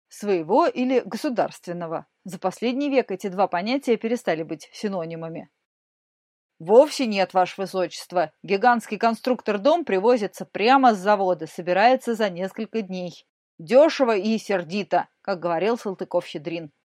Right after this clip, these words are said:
сказал Алексей, нажимая большую круглую кнопку в прихожей. «Та же начинка избы, например, на порядок дороже». Кнопка запустила приветственное освещение помещений.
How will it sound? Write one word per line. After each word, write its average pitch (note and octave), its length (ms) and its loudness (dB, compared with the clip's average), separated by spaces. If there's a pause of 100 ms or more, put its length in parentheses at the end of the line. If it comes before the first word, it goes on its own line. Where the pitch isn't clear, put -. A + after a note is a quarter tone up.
(120)
сказал F3 420 -4
Алексей, F#3 500 -2
нажимая F#3+ 440 -4
большую G#3+ 500 -2
круглую F#3+ 400 -4
кнопку E3 400 -12
в - 80 -20
прихожей. D3+ 600 -10 (340)
«Та A3+ 180 6
же A3 140 0
начинка A#3 520 -2
избы, A3+ 340 0
например, F#3+ 640 0
на F#3 80 -6
порядок G3+ 480 4
дороже». E3+ 640 4 (1120)
Кнопка A#3 500 0
запустила A3+ 560 -4
приветственное F#3 800 -6
освещение F3 720 -8
помещений. D#3+ 840 -10